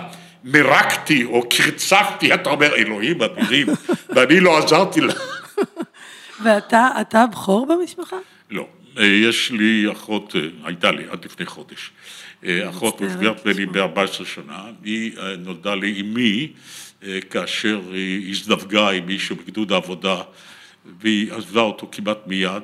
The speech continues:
Speaker 1: וגידלה את ילדתה לבדה, כשהוא שוטט בארץ כפועל בניין,
Speaker 2: וואו.
Speaker 1: ותמך בה כל השנים. ואני גדלתי עם אחותי בסך הכל שנתיים בביתנו, שהיה מאוכלס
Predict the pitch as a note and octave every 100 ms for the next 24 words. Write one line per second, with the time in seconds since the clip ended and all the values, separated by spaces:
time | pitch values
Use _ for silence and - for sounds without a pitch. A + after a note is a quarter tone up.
0 | G#2 G#2+ G#2 G2 A2 B2 C#3+ C3+ C3 G2
1 | G#2+ - B2 A#2 G#2+ F2+ - G2 C3 -
2 | F#2+ E3+ - - G#2+ - B2+ B2+ G#2 F#2
3 | G#2 - - - A2 G2+ G2 G2 G2 A2+
4 | C#3+ D3+ - - - - E3 F3+ A2+ A2
5 | C#3 A#2 - G#2 - - D#2+ D#2+ - -
6 | G#2+ F#3+ F#3+ F#3 _ - - _ _ -
7 | E2+ - F2+ F2+ F#2 G2+ G#2+ G#2+ A2 A2+
8 | - A#2 G#2 A#2 A#2 A#2+ E3+ C3 B2+ A2
9 | G#2 D3 C#3 D3 C#3+ C3+ - B2 A#2 A2+
10 | A2 A2 - - _ C3 B2 B2 - G#2+
11 | - G#2+ _ F#2+ F#2+ - D#2+ - G#2+ F#2+
12 | F2 E2 E2+ D2+ G#2 G#2+ C3 C#3+ E3 -
13 | - - - - _ - G#2+ C3+ C3+ -
14 | A#2 B2 B2